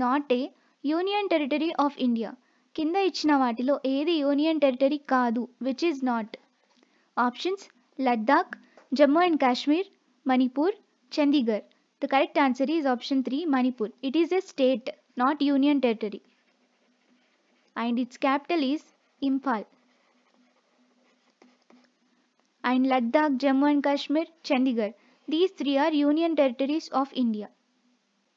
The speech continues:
These are the eight union territories of India: Jammu and Kashmir, Ladakh, Delhi, Chandigarh,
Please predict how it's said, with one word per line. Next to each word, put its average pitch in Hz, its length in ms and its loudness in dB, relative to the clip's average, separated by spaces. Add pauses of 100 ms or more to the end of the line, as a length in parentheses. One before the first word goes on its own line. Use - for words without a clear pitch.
(260)
These 320 320 2
are 370 160 4
the 370 140 4
eight 320 340 2
union 302 440 2
territories 294 520 0
of 269 180 -4
India: 247 380 -2 (340)
Jammu 285 320 2
and 247 120 0
Kashmir, 269 440 -2 (280)
Ladakh, 254 600 -2 (220)
Delhi, 254 460 0 (340)
Chandigarh, 277 540 2